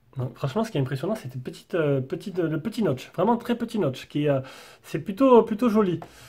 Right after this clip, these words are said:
Donc, euh, voilà, pour l'instant, allez, on va prendre deux photos pour, pour voir un peu ce que ça donne. Voir déjà est-ce qu'il y a l'intelligence artificielle ou pas. Je sais pas si Meizu l'intègre dans ses photos, dans ses appareils. Alors, autorateur, filigrane, rapport de ratio.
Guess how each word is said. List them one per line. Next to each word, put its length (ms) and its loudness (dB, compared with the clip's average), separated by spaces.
Donc, 320 0
euh, 280 4
voilà, 380 0
pour 140 -4
l'instant, 480 4
allez, 160 0
on 80 -4
va 40 -6
prendre 280 2
deux 160 8
photos 340 2
pour, 140 2
pour 120 4
voir 160 6
un 100 6
peu 160 4
ce 80 0
que 100 -6
ça 140 2
donne. 300 2
Voir 140 -2
déjà 220 -2
est-ce 120 -4
qu'il 120 -4
y 20 4
a 20 4
l'intelligence 480 -2
artificielle 500 -2
ou 60 6
pas. 260 2
Je 100 -20
sais 100 -6
pas 120 -2
si 160 -6
Meizu 300 0
l'intègre 400 0
dans 80 0
ses 160 -6
photos, 320 0
dans 80 0
ses 160 -6
appareils. 560 -2
Alors, 260 0
autorateur, 500 -2
filigrane, 460 0
rapport 380 2
de 80 0
ratio. 560 -2